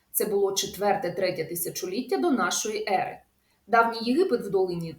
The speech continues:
Нілу, давня Індія в долині Інду, давній Китай в долині Хуанхе. Ці назви сучасні, самі жителі називали свої держави по-іншому. А в межиріччі Тигру і Єфрату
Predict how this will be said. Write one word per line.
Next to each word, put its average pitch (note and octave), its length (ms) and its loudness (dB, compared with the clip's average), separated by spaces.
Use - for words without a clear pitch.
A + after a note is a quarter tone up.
Нілу, F#3+ 580 -4
давня A3+ 300 2
Індія B3 440 2
в F#3+ 80 -4
долині F#3 420 -2
Інду, G3+ 580 -2
давній G#3+ 340 2
Китай C4+ 340 0
в - 40 -6
долині G3 360 -4
Хуанхе. G3+ 760 -2
Ці - 160 -2
назви A#3+ 440 0
сучасні, A#3+ 760 0
самі G3+ 360 -2
жителі C4 340 2
називали F#3+ 460 0
свої D4+ 240 -2
держави F#3+ 440 0
по-іншому. F#3+ 640 -2
А F#3+ 160 6
в G3 60 -2
межиріччі G3 560 -2
Тигру E3+ 460 -6
і F#3 80 -14
Єфрату D#4 580 0